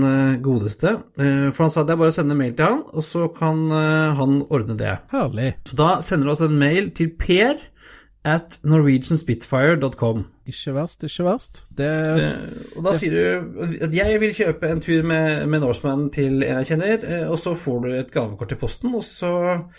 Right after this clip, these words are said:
Speaker 1: kan man da få, bytte den med en tur når vi kommer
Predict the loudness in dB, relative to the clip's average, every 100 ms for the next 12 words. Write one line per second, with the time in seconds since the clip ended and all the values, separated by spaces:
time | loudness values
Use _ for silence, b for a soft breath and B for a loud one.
0 | B B B _ -4 0 0 0 0 -2
1 | -6 -8 -8 -10 -10 -2 2 2 2 0
2 | 0 -2 -2 -2 0 2 0 -2 -2